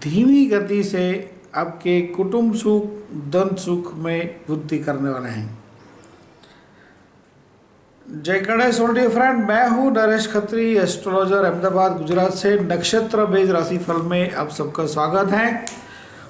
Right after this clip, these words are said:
और आज के इस prediction में हम जो लंबे चलने वाले ग्रह हैं, इसके नक्षत्र की transit के बारे में बात करेंगे।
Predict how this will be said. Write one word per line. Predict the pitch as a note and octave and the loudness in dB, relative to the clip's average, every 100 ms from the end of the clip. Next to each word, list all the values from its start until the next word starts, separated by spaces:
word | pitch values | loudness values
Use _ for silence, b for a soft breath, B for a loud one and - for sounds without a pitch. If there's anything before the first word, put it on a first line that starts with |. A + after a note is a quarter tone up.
| B | B
और | D#3+ E3+ F3 F3 F3 - - - | 0 2 2 0 -2 -10 -16 -6
आज | D3 E3 G3 G3 | 0 2 2 0
के | - G#3+ | 0 2
इस | G3+ | 2
prediction | - - F3+ F3+ F#3 - F#3 | 2 -2 -2 0 -2 0 0
में | F#3 G3+ G3+ | 2 2 4
हम | F3+ F3+ F3+ F3+ - - D#3 | 4 2 2 -2 -8 -14 -8
जो | D#3 F3 | -2 0
लंबे | D#3+ E3 G3 A3+ | 2 2 2 4
चलने | G#3+ G3 F#3 | 2 2 0
वाले | F3+ E3+ | 0 0
ग्रह | E3+ E3+ F3 | 0 2 2
हैं, | E3+ E3+ F#3+ - B B B B - | 2 0 0 -6 B B B B -8
इसके | E3 D#3 F3+ F3+ | -8 -6 -2 0
नक्षत्र | D#3+ E3 F#3 - A3 A3 - G3 | 0 0 0 0 0 0 0 0
की | G3 F#3 | 0 0
transit | F3+ F3 F3 E3+ F3 | 0 0 0 -2 -4
के | - | -2
बारे | E3 D#3 D#3+ | 0 0 0
में | D#3+ D3 | -2 -2
बात | D3 D3 | -2 -4
करेंगे। | D3 D3 D3 D#3 F#3+ G3+ | -4 -4 -2 0 2 2